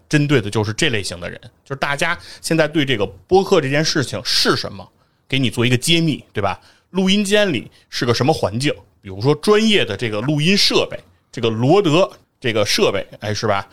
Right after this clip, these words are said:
这个是个什么样子？它长什么样？然后大家用的这个话筒是什么样？监听是什么样？然后录制的时候，哎，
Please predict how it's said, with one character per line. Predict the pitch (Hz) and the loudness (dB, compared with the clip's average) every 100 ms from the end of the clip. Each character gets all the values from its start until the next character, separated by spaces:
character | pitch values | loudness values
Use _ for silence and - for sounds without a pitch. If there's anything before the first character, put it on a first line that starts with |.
| - _ _ | -20 _ _
这 | 113 107 | -4 -2
个 | 92 | -2
是 | 104 - | -2 0
个 | 117 | 0
什 | - 117 | 0 0
么 | 151 | 2
样 | 196 143 | 2 0
子？ | 95 - | -6 -6
它 | 180 | -4
长 | 151 107 | -2 -4
什 | 98 | -4
么 | 139 | 0
样？ | 208 - _ _ _ _ | 0 -2 _ _ _ _
然 | 127 | -4
后 | 151 | -2
大 | |
家 | 160 190 | 0 0
用 | 180 | 0
的 | 170 | 0
这 | 180 | -2
个 | |
话 | 180 175 | 0 -2
筒 | - - - - _ _ _ _ _ _ | -4 -8 -10 -12 _ _ _ _ _ _
是 | - - | -2 0
什 | 123 113 | 2 2
么 | |
样？ | 123 113 - _ _ _ | 0 -2 -10 _ _ _
监 | - 202 208 | 0 2 2
听 | - 214 196 | 2 2 0
是 | 139 - | -4 -4
什 | 113 92 | -2 -2
么 | |
样？ | 104 101 - _ _ _ _ | -2 -4 -6 _ _ _ _
然 | 120 | -2
后 | 180 | 2
录 | 202 | 0
制 | 170 196 | 2 2
的 | 135 | 2
时 | 110 | 2
候， | 127 | 2
哎， | 110 156 | 2 0